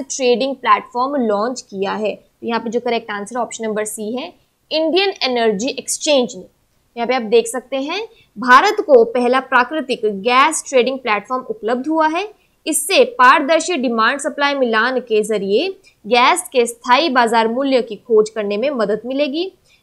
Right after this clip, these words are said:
पेट्रोलियम मंत्री धर्मेंद्र प्रधान इंडियन गैस एक्सचेंज आईजीएक्स का उद्घाटन किया, जिससे प्राकृतिक गैस की ट्रेडिंग शुरू हो जाएगी। आईजीएक्स देश का पहला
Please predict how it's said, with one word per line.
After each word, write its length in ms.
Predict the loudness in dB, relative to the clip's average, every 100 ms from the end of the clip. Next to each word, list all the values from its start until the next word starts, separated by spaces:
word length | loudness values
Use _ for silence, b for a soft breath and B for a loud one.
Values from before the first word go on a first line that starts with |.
| -4
पेट्रोलियम 540 | -4 -2 0 2 2 2
मंत्री 500 | 0 -2 -2 -2 -2 -4 B -6
धर्मेंद्र 480 | -2 0 0 0 -4
प्रधान 460 | -4 -2 -2 -2 -6 -6
इंडियन 380 | -4 -2 -2
गैस 280 | 0 0 -2 -6
एक्सचेंज 500 | -10 -4 -4 -4 -6 -2
आईजीएक्स 800 | 0 0 -2 -6 0 0 0 -10
का 220 | 0 2 2 -2 _ -10
उद्घाटन 540 | -4 0 0 -2 -6
किया, 260 | -4 -2 -2 -6
जिससे 380 | -8 -6 -2 -4
प्राकृतिक 640 | 2 2 2 -4 -4 -4 -2
गैस 240 | -2 -2
की 80 | -8
ट्रेडिंग 440 | 0 0 0 -2
शुरू 260 | -4 -4 -2
हो 160 | -2 -4
जाएगी। 420 | -8 -12 -14 -18 _ _ _ _ 0
आईजीएक्स 520 | 4 4 2 0 0
देश 240 | 0 0 2
का 100 | -2
पहला 420 | -2 -2 0 0